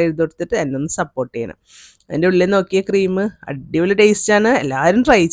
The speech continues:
ചെയ്തിട്ട് ഫീഡ്ബാക്ക് അറിയിക്കണം. കഴിക്കാൻ വേ-, മ-, വായിലിട്ടാൽ അലിഞ്ഞു പോണ ഒരു ക്രീം ബണ്ണാണ്.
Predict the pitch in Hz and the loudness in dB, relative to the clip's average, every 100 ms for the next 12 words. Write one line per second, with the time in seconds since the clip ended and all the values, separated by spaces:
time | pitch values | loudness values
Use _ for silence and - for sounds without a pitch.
0 | 185 170 165 262 294 240 143 123 - 101 | 0 -2 -2 -2 0 0 0 -4 -4 -8
1 | 117 101 101 _ _ _ _ - - _ | -8 -12 -14 _ _ _ _ -20 -20 _
2 | _ _ _ _ 170 160 147 160 185 165 | _ _ _ _ 0 0 0 0 0 2
3 | 165 180 175 175 190 208 196 180 180 190 | 2 6 6 6 4 4 6 4 0 2
4 | 226 214 170 170 180 214 170 139 135 139 | 2 2 0 -2 -2 -4 -2 -4 -6 -6
5 | 127 | -8